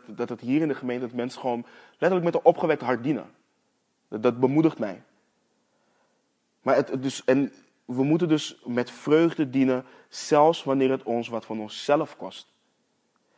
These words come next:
Als we met die geest dienen, de geest van Christus, dan staat er, dat zal ons dolgelukkig maken. Dat maakt ons zalig. Dus nogmaals, het gaat niet alleen om het weten. Kijk, het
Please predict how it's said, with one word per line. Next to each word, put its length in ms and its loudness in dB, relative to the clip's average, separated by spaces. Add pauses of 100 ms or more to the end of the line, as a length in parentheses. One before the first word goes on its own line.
(540)
Als 200 4
we 80 4
met 260 2
die 140 4
geest 360 0
dienen, 420 0
de 120 -8
geest 300 2
van 160 -4
Christus, 460 -4
dan 160 -8
staat 360 -2
er, 160 -6 (480)
dat 340 -4
zal 160 2
ons 400 -4
dolgelukkig 680 -2
maken. 260 -10
Dat 100 -8
maakt 200 -6
ons 160 -8
zalig. 460 -2 (2250)
Dus 100 -20
nogmaals, 420 6
het 100 -8
gaat 140 2
niet 120 0
alleen 140 8
om 60 2
het 120 -2
weten. 440 4 (500)
Kijk, 260 -10
het 200 -2